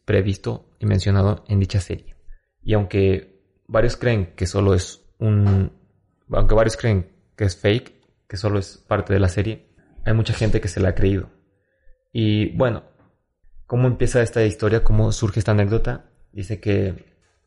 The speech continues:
para el caso es que este día veintisiete de junio del dos mil veinte, según la serie, ocurrirá una tremenda catástrofe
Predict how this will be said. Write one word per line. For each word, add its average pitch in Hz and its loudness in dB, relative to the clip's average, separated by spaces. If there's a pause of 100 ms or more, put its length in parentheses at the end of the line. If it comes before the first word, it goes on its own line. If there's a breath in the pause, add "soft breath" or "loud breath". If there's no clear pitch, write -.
(140)
para 110 2
el 104 -4
caso - -2
es 123 -4
que 120 -2
este 113 -4
día 107 2
veintisiete 104 0
de 101 0
junio 107 0
del 101 2
dos 95 2
mil 98 2
veinte, 98 0
según 98 0
la 98 2
serie, 101 -2
ocurrirá 101 0
una 117 0
tremenda 101 2
catástrofe - -4